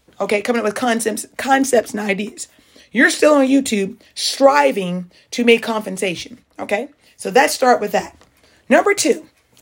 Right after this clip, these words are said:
you can't judge other women as a woman. You can only judge yourself. You know you're a gold digger, so you believe everyone around you's a gold digger.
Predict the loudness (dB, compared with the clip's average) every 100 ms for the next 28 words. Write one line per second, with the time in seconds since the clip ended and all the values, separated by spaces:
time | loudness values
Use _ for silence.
0 | _ 2 2 2 -4 -6 -2 0 0 0
1 | -2 -2 2 2 2 -4 0 2 2 0
2 | 0 0 -2 -8 -10 -6 -4 -4 0 0
3 | 2 2 2 0 -4 -6 -8 -14 -20 _
4 | _ _ 2 2 4 2 4 4 4 2
5 | 2 0 -2 -4 -2 0 2 2 0 -2
6 | -2 -2 -4 -10 -12 -10 -10 -12